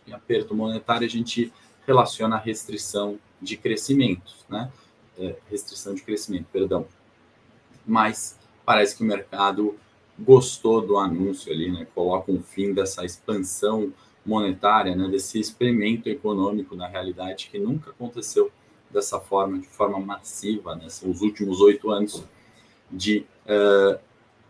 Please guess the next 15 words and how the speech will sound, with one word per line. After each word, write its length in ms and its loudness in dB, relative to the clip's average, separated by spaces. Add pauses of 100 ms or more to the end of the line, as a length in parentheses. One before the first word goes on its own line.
(100)
eh, 440 -4 (200)
quantitative 920 0
easing, 380 0
né? 300 -4
Aí 180 0
é 60 0
o 160 -2
contrário, 580 -2
né? 180 -8
Por 160 0
oito 420 4
anos, 440 0 (260)
os 160 2
bancos 320 0
centrais 480 -6